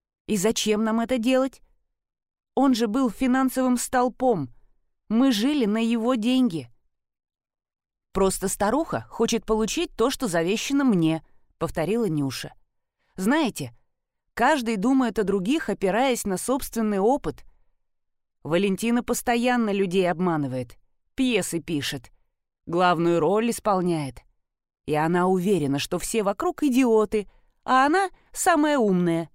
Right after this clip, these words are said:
и ей верят. Тут мы сами виноваты. Наплетёт Валентина несусветицу. Нам ясно, что это очередная фантазия. Но как сказать бабке: «Зачем брешешь?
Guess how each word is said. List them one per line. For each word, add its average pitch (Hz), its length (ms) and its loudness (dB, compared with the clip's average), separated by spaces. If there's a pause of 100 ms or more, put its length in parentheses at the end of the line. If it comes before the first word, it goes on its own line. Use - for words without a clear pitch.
(100)
и 277 120 0
ей 233 320 2
верят. 156 440 -2 (1080)
Тут 262 240 0
мы 214 100 0
сами 214 380 0
виноваты. 135 640 -4 (720)
Наплетёт 320 560 -2
Валентина 180 480 0
несусветицу. 170 920 -4 (600)
Нам 165 280 0
ясно, 208 480 -2
что - 160 -6
это 175 220 -2
очередная 202 520 -2
фантазия. 147 720 -6 (500)
Но 370 160 0
как - 240 -2
сказать 208 400 -2
бабке: 214 480 -2 (300)
«Зачем 294 540 0
брешешь? 208 560 -2